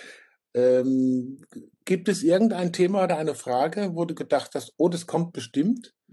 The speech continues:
und, äh, oder was dir jetzt noch eingefallen ist und es kam nicht? Dann wäre jetzt noch die Gelegenheit, dass wir das noch kurz ansprechen. Wenn nicht, dann machen wir es das nächste Mal, denn es wird sicher ein nächstes Mal geben, wenn du das nächste Buch machst.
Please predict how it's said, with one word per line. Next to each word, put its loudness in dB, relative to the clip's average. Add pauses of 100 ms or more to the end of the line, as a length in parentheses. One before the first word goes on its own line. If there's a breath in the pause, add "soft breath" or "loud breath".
(800 soft breath)
und, -4
äh, 6
oder 2
was 0
dir 2
jetzt 0
noch -2
eingefallen -2
ist -8
und -10
es -12
kam -12
nicht? -14 (280)
Dann 0
wäre 2
jetzt 0
noch 0
die -12
Gelegenheit, -4 (140)
dass -6
wir 0
das -6
noch -12
kurz 0
ansprechen. -8 (680)
Wenn 2
nicht, 2 (640)
dann 2
machen 0
wir 2
es -8
das -2
nächste 0
Mal, 0
denn 2
es -4
wird -2
sicher -2
ein 2
nächstes -6
Mal -2
geben, -4 (240)
wenn -4
du -10
das -8
nächste -6
Buch -18
machst. -18